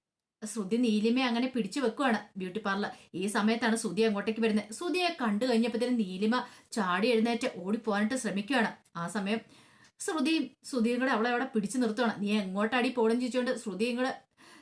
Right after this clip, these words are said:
കയ്യിലേക്ക് അവളുടെ കയറി പിടിച്ചു. എന്നിട്ട് പറഞ്ഞു, "ഹും, നീ നീലിമ അല്ലേന്ന്?" ചോദിക്കുവാണ്. ഇത് കേട്ടുകഴിഞ്ഞപ്പോ തന്നെ നീലിമ പറഞ്ഞു, "അത് പിന്നെ ഞാൻ കൂടുതലൊന്നും പറയണ്ട, എല്ലാ കാര്യവും എനിക്കറിയാന്ന് പറയണം." ആ സമയം ശ്രുതി പറഞ്ഞു, "എടി, നിനക്ക് നാണം ഉണ്ടോടി?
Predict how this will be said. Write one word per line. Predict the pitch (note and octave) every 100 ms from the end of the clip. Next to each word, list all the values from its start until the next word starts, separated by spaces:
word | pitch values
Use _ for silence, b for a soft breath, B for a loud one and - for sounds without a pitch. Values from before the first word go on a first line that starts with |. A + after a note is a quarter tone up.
| _
കയ്യിലേക്ക് | C4+ G3+ G#3+ B3 C4
അവളുടെ | A#3 C4+
കയറി | A3+ B3+
പിടിച്ചു. | B3 A3 A#3 -
എന്നിട്ട് | G3+ F#3+ F#3+ A#3
പറഞ്ഞു, | A3 A3 -
"ഹും, | D4+ A3 - B B
നീ | G#3 A3
നീലിമ | A3+ G#3 A3+ B3
അല്ലേന്ന്?" | C#4 C4 C#4+
ചോദിക്കുവാണ്. | B3+ A3+ D4 A#3+ - _ _ _ _ _
ഇത് | G3
കേട്ടുകഴിഞ്ഞപ്പോ | G3+ F3 G3 G#3+
തന്നെ | A3+ A3+
നീലിമ | G#3+ F#3 G3
പറഞ്ഞു, | G#3 G#3 -
"അത് | - E3+
പിന്നെ | G3 A3
ഞാൻ | G3 G#3 A#3 B B
കൂടുതലൊന്നും | - F4+ F#4+ F#4 B3+ C#4
പറയണ്ട, | B3 G#3 A#3+ A3 G#3 F3+
എല്ലാ | F#3 G#3+ B3+
കാര്യവും | A#3+ A3+ C4
എനിക്കറിയാന്ന് | B3 B3 A#3 G#3+ A#3 B3+
പറയണം." | G#3+ A#3 A3+ - B B
ആ | E3+ F3+
സമയം | G#3 A3
ശ്രുതി | A3+ G3 G#3
പറഞ്ഞു, | A3+ A3 - F3
"എടി, | G3+
നിനക്ക് | A3+ A3 C#4+
നാണം | A#3 G3 A#3+
ഉണ്ടോടി? | B3+ B3